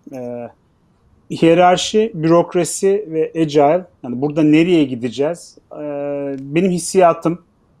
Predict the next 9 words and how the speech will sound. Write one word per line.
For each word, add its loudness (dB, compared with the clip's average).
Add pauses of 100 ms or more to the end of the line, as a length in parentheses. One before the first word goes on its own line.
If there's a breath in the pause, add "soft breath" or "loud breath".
(500)
hala 4
deneysel 4
bir 2
noktadayız. -8 (560)
E, -12
biraz -4
önceki -6
seans, -4
e, -12